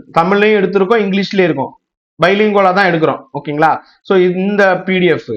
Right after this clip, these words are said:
அதுக்கடுத்து வந்து இது டென்த்துக்கான பி டி எஃப். ஓகேங்களா? So இதை எடுக்கிறோம், இதுவும் தமிழ் இங்கிலீஷ் ரெண்டு, எல்லாமே தமிழ் இங்கிலீஷ்ல எடுப்போம்ப்பா. சுதந்திரத்துக்கு முன்னும் பின்னும், இது வந்து பாத்தீங்கன்னா ஒன்பதாம் வகுப்போடையது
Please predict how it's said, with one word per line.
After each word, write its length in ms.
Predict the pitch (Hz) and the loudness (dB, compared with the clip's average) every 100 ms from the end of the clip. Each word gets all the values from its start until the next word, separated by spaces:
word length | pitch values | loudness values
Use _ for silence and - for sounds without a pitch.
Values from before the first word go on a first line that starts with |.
| - _ _ _ | -12 _ _ _
அதுக்கடுத்து 400 | 147 170 185 190 | -2 2 0 2
வந்து 200 | 196 190 | 0 2
இது 140 | 208 180 | 0 0
டென்த்துக்கான 640 | 202 220 220 254 214 190 180 160 147 127 | 0 0 -2 -2 0 2 2 2 0 -2
பி 140 | 165 160 | 0 2
டி 80 | |
எஃப். 200 | 147 123 110 - _ | 2 -2 -8 -14 _
ஓகேங்களா? 380 | 139 147 151 151 123 - _ | -8 -4 0 0 0 -8 _
So 120 | - 180 | -2 0
இதை 220 | 190 214 | 2 2
எடுக்கிறோம், 400 | 190 180 165 127 | 2 0 0 0
இதுவும் 380 | 151 185 233 262 | -2 0 0 0
தமிழ் 320 | 226 190 220 214 | 0 0 0 0
இங்கிலீஷ் 320 | 202 214 214 | 0 -2 0
ரெண்டு, 320 | 151 185 208 247 | -2 -2 -2 -2
எல்லாமே 400 | 156 233 285 302 | 0 0 0 0
தமிழ் 260 | 240 208 226 | 0 0 0
இங்கிலீஷ்ல 360 | 202 190 185 | -2 -2 -2
எடுப்போம்ப்பா. 360 | 139 131 123 117 - - _ | -2 -4 -8 -10 -12 -20 _
சுதந்திரத்துக்கு 640 | 208 220 214 180 180 190 | 0 2 0 0 -4 -4
முன்னும் 380 | 196 214 240 220 | -2 -2 -2 0
பின்னும், 460 | 185 175 175 170 - - _ _ | -2 -2 -2 -4 -6 -16 _ _
இது 140 | 202 233 | -2 0
வந்து 200 | 220 220 | 0 0
பாத்தீங்கன்னா 380 | 208 185 220 202 | 0 0 0 0
ஒன்பதாம் 500 | 208 240 277 262 220 | 0 0 2 0 0
வகுப்போடையது 640 | 190 175 175 160 156 180 | 0 0 0 2 2 2